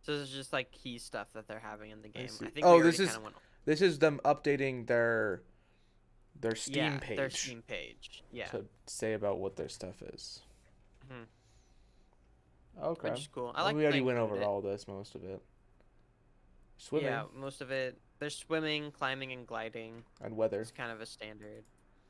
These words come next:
Speaker 1: Yep. We'll see the weather system
Speaker 2: Dynamic
Speaker 1: in a
Speaker 2: weather.
Speaker 1: second.
Speaker 2: Cool. Yeah, so
Speaker 1: Dungeons, raids. So yeah, this will be a comparison between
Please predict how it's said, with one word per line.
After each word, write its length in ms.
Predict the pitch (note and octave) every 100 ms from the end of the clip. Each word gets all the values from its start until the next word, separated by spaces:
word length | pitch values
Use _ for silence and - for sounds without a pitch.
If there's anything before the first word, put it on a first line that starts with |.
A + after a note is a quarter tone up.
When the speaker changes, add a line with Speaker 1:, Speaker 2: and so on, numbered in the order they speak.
| - _
Speaker 1:
Yep. 220 | A#2 A2+ - -
We'll 80 | B2+
see 120 | -
the 60 | B2+
weather 180 | A#2+ A#2+
system 120 | G#2+
Speaker 2:
Dynamic 260 | A2 A#2+
Speaker 1:
in 60 | A#2
a 20 | A#2
Speaker 2:
weather. 180 | C#3+
Speaker 1:
second. 320 | - D3 D3+ D3+ _ - - - - - - - - - - _ -
Speaker 2:
Cool. 240 | - D3+ - _
Yeah, 120 | D3+ C#3+
so 120 | C#3
Speaker 1:
Dungeons, 360 | C3+ C3+ B2
raids. 260 | A#2+ A2 A2 - A#2 _ - - _ _ _ - _ _ -
So 120 | F#3
yeah, 120 | D#3 -
this 200 | D3+ F#3+
will 60 | A3+
be 140 | G3+
a 40 | A3
comparison 420 | G3 F3 E3 E3
between 420 | D3+ - D#3 C#3